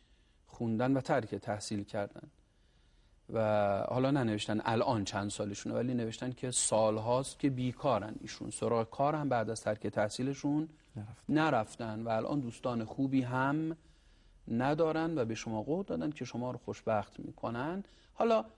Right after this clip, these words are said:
Speaker 1: اینا چیزایی که شما آوردید، احتمال داره که نقاط منفی دیگه‌ای هم ایشون داشته باشن. ما
Speaker 2: بله.
Speaker 1: الان به اونا هم کاری نداریم. من دختر عزیز و خوبم، فرضم بر همینه که خودتون فرمودید.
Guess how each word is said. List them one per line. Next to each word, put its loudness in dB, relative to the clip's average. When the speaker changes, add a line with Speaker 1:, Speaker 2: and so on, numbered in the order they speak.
Speaker 1:
اینا 4
چیزایی 4
که 0
شما 4
آوردید، 2
احتمال 2
داره 4
که -2
نقاط 2
منفی 2
دیگه‌ای 4
هم 2
ایشون -2
داشته 0
باشن. -2
ما 4
Speaker 2:
بله. 4
Speaker 1:
الان 2
به 4
اونا 6
هم 4
کاری 0
نداریم. -8
من 2
دختر 2
عزیز 0
و 0
خوبم، -4
فرضم 0
بر 4
همینه 0
که -6
خودتون 2
فرمودید. -2